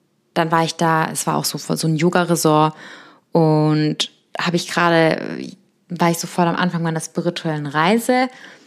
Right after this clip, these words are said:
und dann war da so ein Mann und ich hab ihn irgendwie gefragt, was er hier macht oder über, also wir haben uns da alle am Tisch unterhalten und uns so ausgetauscht. Er hat gesagt, ja, er geht mit dem Flow, er weiß gar nicht, wo er nächste Woche ist. Und ich dachte so, oh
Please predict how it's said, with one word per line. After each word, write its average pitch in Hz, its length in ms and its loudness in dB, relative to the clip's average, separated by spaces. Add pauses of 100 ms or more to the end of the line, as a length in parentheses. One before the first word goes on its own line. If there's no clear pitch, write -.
(280)
und 175 200 -2
dann 160 180 -4
war 170 120 0
da 165 100 -2
so 165 160 -6
ein 160 200 -4
Mann 226 300 0
und - 100 -2
ich 180 120 -4
hab 170 120 -4
ihn 165 100 -4
irgendwie 156 180 -4
gefragt, 160 320 -6
was - 160 -8
er 151 60 -10
hier 165 140 -4
macht 233 320 0
oder - 200 -4
über, 156 360 -4 (240)
also 80 400 -10
wir 143 380 -12
haben 151 120 -8
uns 147 100 -10
da - 80 -12
alle 160 180 -6
am 151 80 -6
Tisch 151 200 -10
unterhalten 190 680 -2 (800)
und 160 680 -2
uns 180 180 -4
so - 100 -6
ausgetauscht. 190 540 0
Er 185 60 0
hat 180 80 -6
gesagt, 180 300 -4
ja, 254 340 0
er - 140 -4
geht 190 200 -2
mit 180 120 0
dem 170 80 -2
Flow, 185 340 2
er - 120 0
weiß 165 280 0
gar 156 160 -4
nicht, 147 180 -8
wo 156 40 -2
er 147 60 -2
nächste 147 340 -4
Woche 143 200 -6
ist. - 320 -8
Und 139 100 -12
ich - 120 -12
dachte - 240 -14
so, 151 240 -8
oh - 220 -10